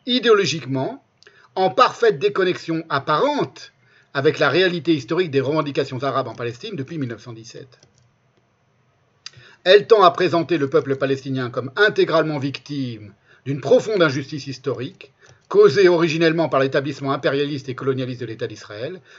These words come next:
et non par les conséquences d'une série de guerres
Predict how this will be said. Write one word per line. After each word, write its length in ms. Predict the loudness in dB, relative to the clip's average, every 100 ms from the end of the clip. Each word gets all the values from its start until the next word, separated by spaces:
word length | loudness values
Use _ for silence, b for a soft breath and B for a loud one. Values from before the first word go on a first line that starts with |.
| B
et 140 | -2 0
non 200 | 2 4
par 160 | 4
les 120 | 2 0
conséquences 600 | -4 -2 -2 -2 -4 -4
d'une 100 | -6
série 320 | -2 -2 -2
de 120 | -4
guerres 600 | 2 6 6 4 -2 -8